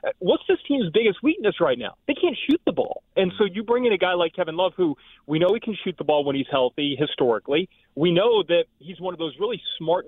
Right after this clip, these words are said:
veteran guys who understands passing angles, can set good screens, and, and is able to, to get guys shots where they're comfortable. Like, maybe that unlocks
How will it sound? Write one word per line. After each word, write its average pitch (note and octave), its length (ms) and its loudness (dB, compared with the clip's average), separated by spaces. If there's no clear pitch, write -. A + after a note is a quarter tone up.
veteran D#3+ 340 0
guys C#3+ 260 0
who C#3+ 120 -4
understands F3+ 560 -2
passing D3+ 500 -2
angles, C#3 480 0
can D#3+ 180 2
set - 180 0
good F#3 160 2
screens, D#3 680 0
and, C#3 420 2
and D3+ 120 2
is C3 100 0
able D#3+ 280 2
to, D#3+ 220 0
to D#3+ 140 -2
get E3+ 220 0
guys D3 220 0
shots D#3+ 300 -4
where C#3 100 -10
they're B2+ 120 -6
comfortable. D#3+ 540 -4
Like, G3 180 0
maybe C4 200 2
that C#4+ 220 0
unlocks G3 680 0